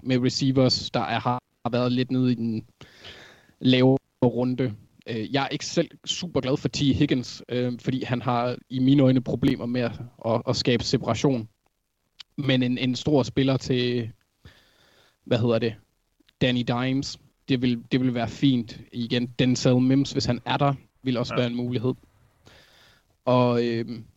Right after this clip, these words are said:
Speaker 1: ellers så kunne de også godt bruge nogle, øh, edges, selvom de, de har hentet Kyler Fackrell i, øh, i Packers, som jeg er lidt spændt på at se, hvad han kan gøre, for han havde en fin sæson for to år siden, hvor han lavede over ti sacks,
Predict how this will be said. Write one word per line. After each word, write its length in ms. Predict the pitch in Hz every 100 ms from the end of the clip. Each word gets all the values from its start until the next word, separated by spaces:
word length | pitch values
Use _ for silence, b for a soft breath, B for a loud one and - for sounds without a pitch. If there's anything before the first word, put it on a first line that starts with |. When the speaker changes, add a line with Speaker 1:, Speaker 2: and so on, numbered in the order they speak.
| _
Speaker 1:
ellers 180 | 139 131
så 100 | -
kunne 200 | - 131
de 40 | 127
også 120 | -
godt 160 | 127
bruge 180 | - 131
nogle, 280 | 123 113 -
øh, 360 | 110 - 113 131 123 - - _ _ -
edges, 300 | 143 139 123
selvom 400 | - - 139 120
de, 300 | 117 120 120 - -
de 100 | 123
har 120 | 117
hentet 540 | 104 123 123 120 110
Kyler 280 | - 123 117
Fackrell 500 | 113 131 123 127 120
i, 220 | 117 117 117
øh, 240 | 120 123 127 _ -
i 120 | 127
Packers, 720 | 123 127 127 127 - - - - _ -
som 520 | - - 131 120 117 b b b b b b b b _ _ 139
jeg 80 |
er 40 | 131
lidt 180 | 185 -
spændt 300 | - 165 -
på 100 | 139
at 80 |
se, 240 | - 143 -
hvad 140 | 120
han 220 | 120 127 131
kan 140 | 131
gøre, 300 | - 117 120
for 120 | -
han 180 | 113 123
havde 160 | 131 143
en 80 |
fin 260 | - 170 131
sæson 420 | - 117 127 135
for 100 | -
to 240 | - 147 123
år 120 | 117
siden, 260 | 117 123
hvor 100 | 127
han 120 | 120 120
lavede 260 | 123 123
over 160 | 120 107
ti 220 | - 131
sacks, 640 | - 120 120 - - -